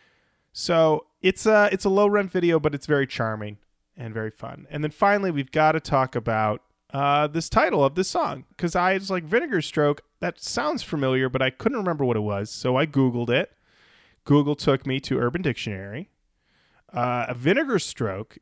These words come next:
is the point during sexual intercourse where a man is irreversibly about to blow his load, the very worst time to have to cease coitus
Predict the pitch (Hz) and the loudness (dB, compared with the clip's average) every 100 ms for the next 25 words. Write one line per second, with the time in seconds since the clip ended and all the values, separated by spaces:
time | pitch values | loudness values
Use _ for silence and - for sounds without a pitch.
0 | - 143 135 139 - 147 202 - 220 196 | -6 -4 -4 -8 0 0 0 0 -2 -2
1 | - 139 - 214 - 165 147 - 123 120 | -4 -4 -4 -6 -4 -6 -6 -4 -2 0
2 | 123 - 127 123 123 135 139 120 - 151 | -2 -4 -4 -2 -2 -2 -2 -6 -4 -2
3 | 220 180 170 - 147 147 143 117 120 139 | -2 -2 -4 -4 -6 -4 -4 -2 -2 -2
4 | 143 127 131 131 123 117 110 107 110 165 | -4 -4 -2 -2 -4 -2 -2 -2 -6 -8
5 | 131 113 135 156 156 147 311 - - - | -6 -4 -2 -2 -4 -4 -4 -4 -8 -6
6 | 113 110 117 117 101 135 - 160 - - | -4 -4 -6 -8 -8 -6 -6 -8 -8 -8
7 | 277 - 196 147 123 127 - | -8 -4 -2 0 -2 -6 -12